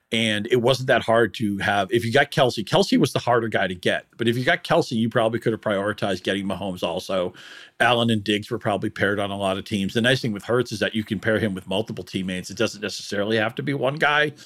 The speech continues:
You have three different people you could touch him with. And then, you know, Burrow has a couple of different gu-, you'd rather have Chase, of course, but, you know, T Higgins is a, is a heck of a football player too. And, and so that, that leads itself to how do I score the most points? How do I try to, you know,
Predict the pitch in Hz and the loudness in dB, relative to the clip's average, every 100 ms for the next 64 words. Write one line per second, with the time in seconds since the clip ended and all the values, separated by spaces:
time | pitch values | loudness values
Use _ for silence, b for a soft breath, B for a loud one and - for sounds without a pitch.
0 | B - 113 110 - 113 110 117 127 113 | B 0 2 2 0 0 0 0 -2 -2
1 | 127 139 123 127 127 113 B B B - | -2 -2 -4 -4 -6 -6 B B B -2
2 | 135 - 135 127 135 135 107 113 107 104 | -2 2 2 4 4 4 2 2 0 0
3 | 110 98 113 107 107 98 - 101 113 98 | -2 2 4 4 2 0 -4 -2 0 0
4 | 95 101 - 104 92 117 110 107 101 95 | -2 -6 -4 -4 -4 -4 -2 0 -2 0
5 | 98 98 98 92 92 95 - B B B | -2 0 0 0 -2 -4 -10 B B B
6 | B - - 95 - - 95 95 - 95 | B -2 0 0 -2 -4 -2 -2 -4 -6
7 | - 107 92 - 98 92 98 104 101 101 | -4 -6 -6 -4 -2 -2 -4 -6 -6 -6
8 | 98 95 98 - 101 - 95 98 95 104 | -4 -4 -2 -4 -6 -8 -4 -4 -2 -2
9 | 92 - 113 104 95 - B B B B | -2 0 0 0 -2 -8 B B B B
10 | _ 117 113 113 120 113 110 - 120 120 | _ -6 -4 -2 2 4 4 0 0 2
11 | 127 113 - 113 - 113 - - 104 101 | 2 0 -2 -12 0 0 2 2 2 2
12 | 113 117 110 - 127 107 101 98 - 107 | 2 4 2 2 0 0 -4 -6 -4 -4
13 | - 120 113 107 101 - - 101 104 104 | 0 2 4 4 2 -2 -2 0 2 0
14 | 98 101 85 | -2 -6 -6